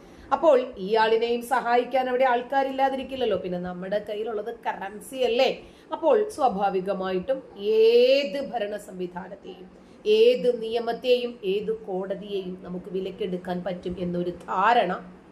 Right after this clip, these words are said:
ഇവർക്കുണ്ട്. ആരെയും ഭീഷണിപ്പെടുത്താം. ഇപ്പോ പോപ്പുലർ ഫ്രണ്ട് ഭീകരരെ പിടിച്ച സമയത്ത്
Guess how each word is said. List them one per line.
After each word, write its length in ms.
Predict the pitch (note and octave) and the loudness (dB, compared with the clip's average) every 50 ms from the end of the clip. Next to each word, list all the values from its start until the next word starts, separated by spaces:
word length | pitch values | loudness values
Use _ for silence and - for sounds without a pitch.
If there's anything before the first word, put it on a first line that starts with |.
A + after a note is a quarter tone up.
| - - | -14 -12
ഇവർക്കുണ്ട്. 500 | A3 F#3 F#3+ F#3 F3 - - - - - - - - - - - - - - - - - - - - - G3+ | -10 -10 -8 -10 -10 -12 -14 -16 -16 -18 -20 -20 -20 -20 -20 -20 -20 -20 -20 -20 -20 -20 -20 -20 -8 -2 0
ആരെയും 420 | G#3 G#3+ G#3+ G#3 G3+ G#3 G3 F#3+ | 2 4 4 4 4 4 0 0
ഭീഷണിപ്പെടുത്താം. 880 | F3 F#3+ G#3 G#3+ A3 G#3+ - G#3 G3 F#3 F3+ G3+ F#3 F3+ F#3 F#3 F3+ F#3 | 0 0 2 2 0 0 0 -2 -2 -2 0 0 -2 0 0 0 -2 -2
ഇപ്പോ 300 | A#3+ - G#3 F#3+ F3 F3 - | -2 -2 0 2 2 2 2
പോപ്പുലർ 320 | A3+ A3 A#3 A#3 A3+ A3 | 0 0 0 0 -2 -2
ഫ്രണ്ട് 240 | - A3+ G#3+ G3+ G3+ | -4 -6 -6 -4 -4
ഭീകരരെ 480 | F3+ F3+ A3 G#3 G#3 G#3+ G#3 G3 G3 | -4 -2 -2 -2 0 0 0 0 -2
പിടിച്ച 320 | G3 F3+ G#3 F#3 F#3 F3+ A3 | -2 -4 -4 -4 -4 -4 -6
സമയത്ത് 600 | A3 - F#3+ F3 F3 E3+ E3 - A3+ B3 - | -8 -8 -6 -6 -6 -4 -2 0 0 -2 -2